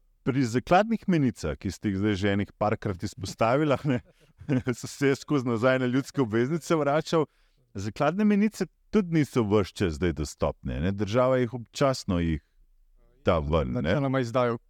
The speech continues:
Speaker 2: so izdali koledar že za letošnje leto, tudi bila je že prva izdaja, eh, v januarju. Eh, mislim, da so praktično vsak mesec, oziroma ne čisto vsak, no, eh, imamo nekako tri ročnosti, ki so izdane, torej trimesečne, šestmesečne in pa dvanajstmesečne,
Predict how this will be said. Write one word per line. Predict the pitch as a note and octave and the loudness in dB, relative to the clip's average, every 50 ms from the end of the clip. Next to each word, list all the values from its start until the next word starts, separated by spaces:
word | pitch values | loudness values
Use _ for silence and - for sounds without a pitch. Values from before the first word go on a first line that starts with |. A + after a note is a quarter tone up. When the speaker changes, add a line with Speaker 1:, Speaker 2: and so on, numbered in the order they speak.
| - F3 D3+ | -8 -6 -6
Speaker 2:
so | C#3 - - B2 | -6 -6 -6 -6
izdali | A2+ A2+ A#2 A2+ A2 A2 | -2 0 0 0 0 -2
koledar | - A#2 A2+ A2 G#2 A2+ A2+ G#2+ - | -2 -2 -2 0 0 0 0 -2 -2
že | - - A2+ G#2+ | -6 -6 -6 -4
za | G2 A2 | -2 -2
letošnje | G2+ G#2+ G#2 - G2+ - - A#2+ | -4 -4 -4 -6 -8 -6 -4 -2
leto, | A#2 B2+ A#2+ - - A#2 G2+ | 0 0 0 0 -2 -4 -2
tudi | - A#2+ A2+ | -2 -2 -2
bila | G#2+ A2 A2+ A2+ | -2 0 0 0
je | A2+ | 0
že | G#2 - G#2+ | 0 -2 -4
prva | - B2 A2+ A2 A2 | -4 -4 -2 -2 -2
izdaja, | G#2+ G2+ G#2 A2+ A2 A2 A2 G2+ - _ _ _ _ _ _ - | -2 -4 -4 -4 -4 -4 -4 -6 -8 _ _ _ _ _ _ -8
eh, | - A2 | -8 -6
v | G#2 G#2+ A2+ | -4 -2 0
januarju. | A#2 C3 C#3+ D3 C#3+ D3 C#3 C#3 C#3 C#3 C3 - _ _ _ _ _ _ - - | 2 2 4 2 2 2 0 0 -2 -2 -6 -6 _ _ _ _ _ _ -8 -6
Eh, | B2+ B2 | -4 -2
mislim, | B2+ C#3 D#3 D3 - D#3 | 0 0 -2 -2 -2 -4
da | C#3 | -2
so | - C3+ - _ _ _ _ _ _ _ - | -4 -4 -6 _ _ _ _ _ _ _ 0
praktično | C3 C3 C3 - B2+ - - B2 | 0 0 2 0 -2 -4 -4 -6
vsak | A2 - - B2+ - - | -4 -2 -4 -4 -2 -2
mesec, | A#2+ B2+ B2 - D3 - - - - - - | -4 -4 -2 -4 -6 -6 -8 -10 -12 -10 -8
oziroma | - A#2+ A2 G#2 G2+ G#2 G2+ G#2 G2+ G2+ F#2+ - | -6 -4 -2 -2 -2 -2 -2 -2 -2 -2 -4 -8
ne | - A2 G#2+ G#2 G2 | -8 -6 -6 -6 -6
čisto | - - G#2 - - - | -6 -8 -10 -8 -8 -10
vsak, | G#2 - - B2 B2 - - | -6 -2 -2 -2 -2 -2 -2
no, | B2 A#2 G#2+ _ _ _ _ _ _ | -2 -2 -2 _ _ _ _ _ _
eh, | - - A2+ G#2+ G#2+ | -8 -4 -2 -2 0
imamo | G#2+ A2 A#2 B2 B2 A#2 A#2 | 0 0 2 2 2 2 2
nekako | A2+ G#2+ - A2+ - - | 0 -2 -4 -8 -10 -8
tri | - - D3 | -6 -4 0
ročnosti, | B2+ C3+ C#3 D3 - - D3+ - - - B2+ | 2 2 2 2 0 -2 -6 -6 -4 -6 -6
ki | - - C3 | -6 -6 -8
so | - - - | -6 -4 -4
izdane, | A#2+ A2 A2+ A#2+ A#2+ A#2 A2 | -2 0 2 2 2 2 0
torej | F#2+ - G#2+ G2+ - | -2 -4 -4 -6 -4
trimesečne, | - B2+ A#2+ A#2 A2+ G#2+ - A2 - - A2+ G#2 G2 | -2 0 0 2 0 0 -2 -6 -6 -4 -4 -4 -4
šestmesečne | - - A#2 A2 - - - G#2+ G2 - - - - A2 G2+ - - | -4 -2 -2 -2 -2 -4 -6 -6 -6 -8 -10 -8 -6 -6 -6 -4 -6
in | G#2+ G2+ - | -6 -8 -6
pa | - - G#2 F#2+ G2 | -4 -2 -2 -2 -2
dvanajstmesečne, | G2 A2 A#2+ C#3 C#3+ C3 - - C3+ B2 - A#2+ - - A#2 G#2+ | 0 0 2 2 2 0 0 -2 -6 -4 -4 -4 -4 -4 -4 -4